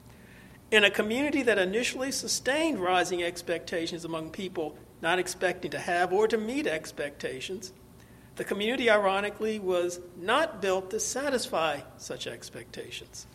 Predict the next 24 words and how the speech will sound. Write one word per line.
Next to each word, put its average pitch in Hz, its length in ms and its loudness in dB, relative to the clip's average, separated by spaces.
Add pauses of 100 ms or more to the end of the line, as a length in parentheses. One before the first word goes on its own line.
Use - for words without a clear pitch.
(680)
To 190 120 2
fulfill 285 360 0
a 247 40 8
destiny 233 720 2
that 208 300 0
they 254 240 6
determined, 285 560 0
these 302 180 -2
aspiring 220 520 4
families 202 680 -2 (300)
had 202 220 -2
to 214 80 -4
leave 202 580 -6
Cherry 123 380 -6
Hill. - 240 -14 (1700)
And 220 200 6
many 311 220 4
such 269 280 2
families 269 500 0
did 262 280 2
leave, 160 420 -2 (280)
including 240 360 -8
my 247 200 -2
own. 247 220 -6